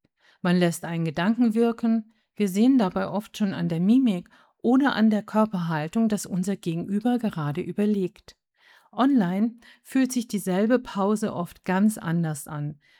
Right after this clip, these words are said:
Wir schauen auf den Bildschirm und sofort beginnt unser Kopf zu arbeiten.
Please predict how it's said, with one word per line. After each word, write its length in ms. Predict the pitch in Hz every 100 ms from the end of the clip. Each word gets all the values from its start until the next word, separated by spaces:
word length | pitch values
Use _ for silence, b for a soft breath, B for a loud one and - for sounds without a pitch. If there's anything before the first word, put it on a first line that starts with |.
| b
Wir 120 | 180
schauen 500 | - 196 202 226 220
auf 240 | 165 160
den 200 | - 151
Bildschirm 600 | 160 175 - - 240 226
und 140 | 208 -
sofort 640 | 175 - - 180 220 226
beginnt 420 | 190 - 165 202
unser 320 | 214 214 208 202
Kopf 400 | - 170 151 -
zu 200 | - -
arbeiten. 680 | 208 240 202 151 147 143